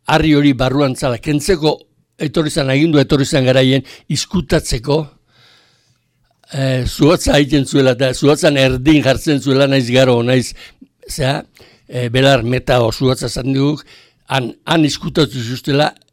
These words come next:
ez, eh, ez deseintzeko hiek. Gabirikoare hola izkutatuko izango da, zobrare. Eta segurakoa ere igual bai.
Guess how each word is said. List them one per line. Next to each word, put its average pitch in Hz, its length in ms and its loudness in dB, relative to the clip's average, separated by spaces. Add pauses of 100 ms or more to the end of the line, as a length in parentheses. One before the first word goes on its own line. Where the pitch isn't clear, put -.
(120)
ez, - 480 -4 (680)
eh, 120 580 -4
ez 139 160 -2
deseintzeko 123 580 -4
hiek. 110 280 -12 (1080)
Gabirikoare 135 580 0
hola 135 340 2
izkutatuko 135 580 -4
izango 143 300 -4
da, 110 80 -4
zobrare. 123 480 -4
Eta 135 340 0
segurakoa 147 600 4
ere 160 180 4
igual 147 320 4
bai. 117 160 0